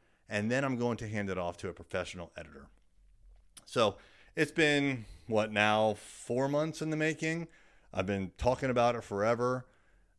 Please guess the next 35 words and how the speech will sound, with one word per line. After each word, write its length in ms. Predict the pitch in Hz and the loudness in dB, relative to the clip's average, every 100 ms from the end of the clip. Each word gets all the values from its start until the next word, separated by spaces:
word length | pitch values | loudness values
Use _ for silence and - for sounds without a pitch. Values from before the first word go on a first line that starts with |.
| _ | _
I 300 | 127 143 147 | -2 0 0
anticipate 600 | 143 123 - 127 - 117 | 0 -4 -4 -4 2 2
it's 100 | 110 | 2
gonna 140 | 113 104 | -2 0
be 60 | |
another 220 | 104 98 87 | 0 0 0
month 380 | 92 104 104 - | 0 -2 -2 -6
or 180 | 95 90 | -6 -6
two 480 | - - 147 147 139 | -8 -4 -2 -2 -2
for 220 | - 104 | -4 -2
me 180 | 107 110 | -2 -4
to 180 | - 92 | -6 -12
fully 600 | - - 156 156 170 139 | -14 -6 -2 4 2 4
edit 240 | 147 147 | 0 2
it 160 | 151 151 | 0 0
before 320 | 127 120 113 | -2 2 2
I 60 | |
feel 200 | 107 110 | 2 -4
comfortable 500 | 98 - 120 - 131 | -6 -4 -6 -4 -6
handing 260 | 113 110 107 | -2 -2 -2
it 80 | 101 | -2
off 180 | 107 - | -4 -4
to 140 | 101 | -6
a 40 | |
professional 560 | - - - 120 - 139 | -6 -8 -8 -6 -4 -2
editor. 400 | 143 139 151 156 - _ _ _ | -2 0 -4 -4 -14 _ _ _
Another 260 | 85 90 92 | -8 -6 -4
one 180 | 90 92 | -4 -6
or 60 | |
two 220 | 90 - 92 | -6 -6 -4
months 260 | 95 98 | -4 -4
for 460 | - 98 87 85 - _ _ | -8 -6 -6 -6 -12 _ _
him 260 | 101 101 | -4 -4
or 220 | 98 87 | -4 -8
her 540 | 85 107 143 151 151 | -10 -4 -2 -2 -4